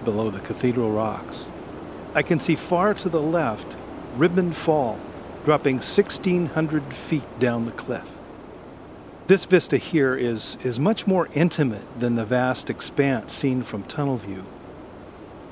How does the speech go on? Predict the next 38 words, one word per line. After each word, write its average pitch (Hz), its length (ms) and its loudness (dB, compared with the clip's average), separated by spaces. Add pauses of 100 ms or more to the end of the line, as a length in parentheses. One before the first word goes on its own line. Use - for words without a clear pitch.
(220)
You 151 60 4
know, 147 80 6
I 147 60 6
remember 156 500 6
when 123 260 2
you 135 80 4
could 131 160 -4
see 147 160 2
Half 151 400 -2
Dome 117 320 -2
and 139 240 0
Cloud's 117 420 0
Rest 113 360 -4
clearly 180 400 2
from 107 240 -8
here. 104 300 -10 (1160)
Today, 135 480 4 (300)
I 139 140 4
can 139 160 0
just 139 260 2
make 135 240 0
out 123 180 0
their 123 120 0
shapes - 440 0
through 135 200 0
the 120 100 -4
trees, 110 640 -4 (500)
rising 131 400 4
above 123 300 2
the 120 80 0
far 131 300 4
end 127 160 0
of 117 80 -2
the 117 40 2
meadow 117 380 0
across 110 420 -2
the 110 120 -6
river. 110 320 -2